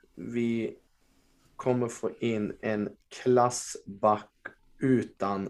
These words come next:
dess like i Cody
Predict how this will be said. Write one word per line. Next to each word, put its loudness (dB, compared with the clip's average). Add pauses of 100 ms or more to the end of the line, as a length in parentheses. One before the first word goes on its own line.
dess -2
like -4 (840)
i 8 (120)
Cody 8